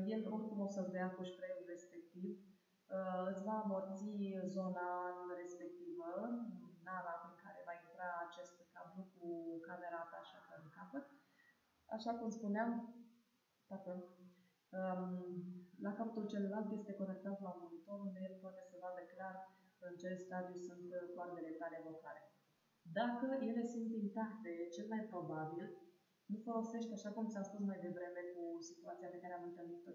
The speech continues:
chiar în, uh, practică, nu folosești probabil, uh,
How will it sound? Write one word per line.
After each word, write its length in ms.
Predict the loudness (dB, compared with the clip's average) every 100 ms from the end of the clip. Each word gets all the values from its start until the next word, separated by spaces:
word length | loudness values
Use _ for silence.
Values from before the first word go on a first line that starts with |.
| -6
chiar 160 | -6 -6
în, 60 | -8
uh, 280 | -8 -8 -10 -8
practică, 400 | -8 -6 -6 -4 -4 -8 -14 _ _ _ _ _ _ _ _ 4
nu 60 | 6 8
folosești 480 | 8 8 6 4 2
probabil, 440 | 6 8 8 6 4
uh, 1300 | 2 0 2 6 8 8 8 6 4 4 4 4